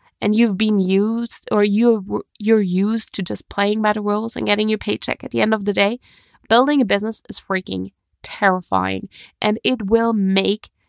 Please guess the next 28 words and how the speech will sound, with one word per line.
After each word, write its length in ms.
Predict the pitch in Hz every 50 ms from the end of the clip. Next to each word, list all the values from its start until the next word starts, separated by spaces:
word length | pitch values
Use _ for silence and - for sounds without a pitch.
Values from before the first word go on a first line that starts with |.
| _ _ _
your 260 | - 190 202 208 196
emotions 720 | 196 196 190 180 175 175 175 170 - - 170 170 180 - - _ _ _ _ _ _ _ 175
go 400 | 160 - 175 165 160 156 156 156 - _ _ _ _ _ _ _ _
rogue. 560 | 151 151 147 170 175 170 160 165 170 170 - _ _ _ _ _ _ _ _ _ _ -
Now, 300 | 220 233 233 233 226 247 - _ _ - _ -
I 80 | 359
don't 140 | 453 508 349
know, 160 | 202 - - -
have 220 | - - 285 277
you 120 | 311 320 -
guys 320 | - 247 240 254 247 233 -
seen 500 | - - - 233 220 220 220 233 240 - -
the 160 | 202 196 226
movie 340 | 220 214 214 208 220 220 -
Inside 380 | - 196 202 - 208 202 196
Out 220 | 202 196 208 - -
from 160 | - 208 202
Disney, 400 | 190 196 180 185 202 196 196 202
where 340 | 196 196 185 185 185 185 185 - - - - -
it's, 180 | - - - -
like, 200 | 190 185 - -
inside 340 | 214 208 - - 240 240
the 60 | - 208
head 460 | - 196 202 196 202 202 202 196 -
of 140 | 196 190 196
the 100 | - 202
little 240 | 208 208 214 214 208
kid 480 | - - - 196 185 185 185 185 185